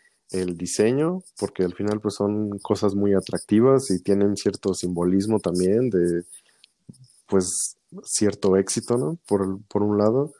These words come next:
Luego, aparte, también son muy interesantes desde la parte de la ingeniería, que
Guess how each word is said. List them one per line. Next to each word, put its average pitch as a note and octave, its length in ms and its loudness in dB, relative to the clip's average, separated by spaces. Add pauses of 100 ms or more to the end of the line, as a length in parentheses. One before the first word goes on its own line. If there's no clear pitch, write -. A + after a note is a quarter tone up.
(420)
Luego, A2 200 6
aparte, A2 280 0
también G2+ 320 -2
son G#2 540 -2
muy A2 240 0
interesantes G2+ 760 -2
desde F2+ 300 0
la F2+ 100 0
parte F#2+ 380 -2
de F#2 100 2
la F2 80 -4
ingeniería, F#2 680 0 (840)
que F#2+ 80 0